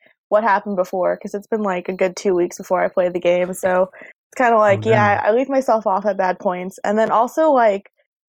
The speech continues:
Speaker 1: I just always, I get too wrapped up in, like, okay, I have to, like, just do this one thing, and then I don't notice, like, everything else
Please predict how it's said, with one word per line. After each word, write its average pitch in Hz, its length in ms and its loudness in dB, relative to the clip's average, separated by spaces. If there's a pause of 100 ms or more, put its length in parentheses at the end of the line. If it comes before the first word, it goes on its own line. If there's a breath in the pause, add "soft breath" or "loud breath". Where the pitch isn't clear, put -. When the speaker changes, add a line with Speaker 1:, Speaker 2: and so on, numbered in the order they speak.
(460)
Speaker 1:
I 214 100 2
just - 240 0
always, 240 680 2
I - 100 0
get 269 200 0
too 311 160 -2
wrapped 214 320 2
up 208 180 0
in, 220 80 -4
like, 196 460 -6
okay, 208 240 2
I 196 80 2
have 196 240 -2
to, 208 80 0
like, 185 240 -2
just - 320 -20 (100)
do 190 140 -6
this 190 180 -6
one 202 220 -2
thing, 208 480 -4
and 190 180 -4
then 190 80 -4
I 180 80 -4
don't 185 200 0
notice, 196 280 -2
like, 180 160 -2
everything 185 400 -2
else 180 240 -2